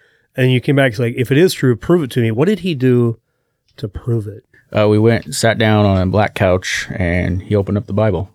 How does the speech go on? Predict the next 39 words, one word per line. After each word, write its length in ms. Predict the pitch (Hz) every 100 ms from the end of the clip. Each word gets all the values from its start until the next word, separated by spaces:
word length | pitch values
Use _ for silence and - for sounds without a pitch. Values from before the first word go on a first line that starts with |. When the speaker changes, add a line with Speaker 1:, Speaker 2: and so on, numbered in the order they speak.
| _
Speaker 2:
<laughs> 400 | - _ _ -
and 200 | - 95
he 60 | 92
started 380 | - 104 95
sharing, 460 | - 107 95 92 95 - - - -
uh, 180 | 90 90
from 200 | 107 104
Scripture. 440 | - 104 - - - _ _ _ _ _ _ - -
Um, 500 | 92 95 90 87 87 - - - - _
and 120 | -
I, 500 | 98 90 - - - - -
right 220 | 98 95
now 140 | 95
I 80 | 87
can't 220 | - -
recall. 360 | 101 - 90 90
I, 120 | 87
I 80 | 101
know 180 | 104 104
we 100 | 101
were 100 | 98
going 200 | 90 90
over 220 | 87 90 87
a 60 |
passage 420 | - 95 92 -
in 100 | 85
Philippians 480 | 80 95 90 87 85
about 220 | 85 85
submission, 640 | - - 85 82 - 85 95 _ _ _ _ -
um, 400 | - 87 82 82 82
and, 320 | 85 87 -
and, 200 | 90 87
but 140 | 85 87
he, 360 | 98 92 - -
he 160 | 107
went 220 | 104 104 -
to 80 |
the 80 | 95
Gospels. 720 | 92 90 95 - 92 90 -